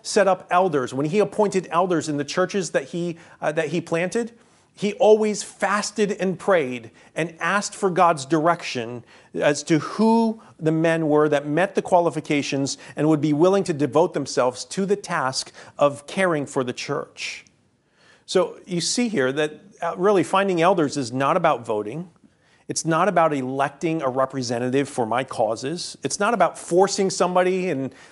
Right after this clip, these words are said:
like, nobody else will do it, so you have to do it. I-, i-, it's about finding who God has placed within the church to lead us a-, and recognizing through the Holy Spirit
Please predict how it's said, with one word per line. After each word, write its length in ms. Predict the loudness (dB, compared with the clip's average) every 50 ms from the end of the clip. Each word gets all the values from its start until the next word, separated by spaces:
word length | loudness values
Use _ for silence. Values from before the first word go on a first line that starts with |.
| -10
like, 160 | -8 -6 -6 -4
nobody 320 | -2 -2 2 4 4 6
else 180 | 4 4 4 2
will 60 | 2
do 180 | 4 4 4
it, 100 | 4 2
so 100 | 0 -2
you 260 | -2 0 0 0 0 2
have 240 | 0 -2 -4 -4
to 100 | -6 -6
do 220 | -4 -2 0 0 0
it. 340 | -2 -2 -6 -10 -14 -16 -18 _ _ _ _ _ _ _ _ _ _ _ _ _ -8
I-, 60 | -6
i-, 20 | -6
it's 480 | -2 -2 -2 0 2 0 0 0 0
about 560 | 0 0 2 4 4 4 2 0 -2 -8 -18
finding 720 | -18 -4 0 2 4 4 2 2 0 0 0 0 -2 -4
who 420 | -6 -6 -2 0 0 0 0 -2 0
God 380 | 2 2 2 4 2 0 0
has 400 | 0 0 0 2 0 0 -4 -12 -14 -18 -20 -20 -20 -20 _
placed 340 | 0 2 2 2 0 0 -2
within 340 | -4 -4 -2 -2 -2 0 0
the 80 | 0
church 460 | -2 -2 -2 -4 -4 -4 -4 -8 -6 -4
to 80 | -4
lead 340 | -2 -2 -4 -4 -2 0 0
us 380 | 0 0 0 -2 -6 -8 -10 -12 -16 -20 -20 -16 _
a-, 140 | -6 -6 -6 -4 -4
and 340 | -4 -4 -4 -4 -4 -4
recognizing 1080 | -2 -2 -2 -2 -2 -4 -4 -4 -4 -4 -4 -4 -4 -4 -6 -6 -6 -4 -4 -4 -4 -6 -10 -16 _ _ _
through 500 | -12 -4 0 2 4 4 4 4 2 2
the 120 | 0 0
Holy 220 | 2 2 2 0 0
Spirit 640 | -4 -6 -10 -10 -10 -10 -6 -6 -6 -6 -6 -10